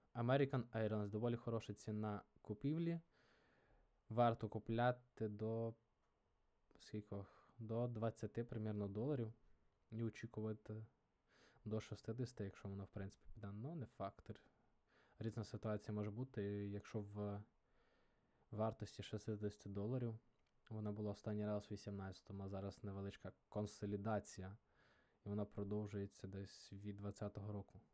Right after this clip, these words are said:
В даний момент це п'ять років, доволі довгий період, і пора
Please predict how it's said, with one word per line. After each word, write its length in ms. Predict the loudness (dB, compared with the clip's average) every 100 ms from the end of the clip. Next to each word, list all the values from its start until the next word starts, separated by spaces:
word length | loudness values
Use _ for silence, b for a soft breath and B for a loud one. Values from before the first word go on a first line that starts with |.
| _ -6
В 40 |
даний 260 | 0 2 2
момент 240 | 2 0
це 80 | -4
п'ять 280 | -4 -4 -2
років, 280 | -2 -2 -4
доволі 460 | -2 -2 -2 -4 -8 B B B B B
довгий 320 | 2 2 2
період, 440 | -2 0 0 0 -2
і 140 | -4 -4
пора 680 | -2 2 2 4 2 2